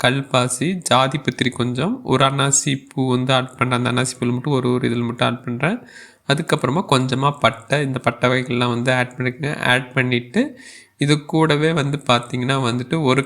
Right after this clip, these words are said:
கைப்பிடி அளவுக்கு சின்ன வெங்காயம், ஒரு மூணு பச்சை மிளகாய் வந்து ஆட் பண்ணிருக்கேங்க. ஆட் பண்ணிட்டு லைட்டா வதக்கிக்கோங்க. வெங்காயம் வந்தீங்கன்னா ஒரு ஹாஃப் வதங்கல் வதங்கிடுச்சுங்க. இப்ப வந்து இதுல வந்து நான் கொஞ்சமா கருவேப்பிலை வந்து ஆட் பண்ணிக்கிறேன். இது கூட வந்து பாத்தீங்கன்னா ஒரு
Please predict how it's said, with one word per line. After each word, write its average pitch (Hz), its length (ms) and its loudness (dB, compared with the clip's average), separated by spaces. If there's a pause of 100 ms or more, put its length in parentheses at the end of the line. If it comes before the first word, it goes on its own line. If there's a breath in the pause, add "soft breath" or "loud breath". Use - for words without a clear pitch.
கைப்பிடி 135 380 2
அளவுக்கு 143 260 -2 (120)
சின்ன 131 260 0
வெங்காயம், 120 480 0 (160)
ஒரு 131 100 -2 (100)
மூணு 135 180 0 (100)
பச்சை 127 260 -4
மிளகாய் 127 280 0
வந்து 135 200 2
ஆட் 120 160 -4
பண்ணிருக்கேங்க. 147 400 -2 (140)
ஆட் - 200 -6
பண்ணிட்டு 139 360 -2
லைட்டா 131 320 2
வதக்கிக்கோங்க. 123 680 0 (1300)
வெங்காயம் 165 380 2
வந்தீங்கன்னா 147 300 0
ஒரு 147 100 6
ஹாஃப் 131 240 2
வதங்கல் 139 340 -2
வதங்கிடுச்சுங்க. 127 540 -2 (100)
இப்ப 170 260 2
வந்து 147 180 -4 (100)
இதுல 147 260 -2
வந்து 127 240 -4
நான் 143 140 -4
கொஞ்சமா 127 400 -4
கருவேப்பிலை 127 440 2
வந்து 127 220 -4
ஆட் 117 180 -2
பண்ணிக்கிறேன். 135 400 -4
இது 160 100 -6 (100)
கூட 190 200 4
வந்து 143 220 -4
பாத்தீங்கன்னா 147 320 -2
ஒரு 160 80 -4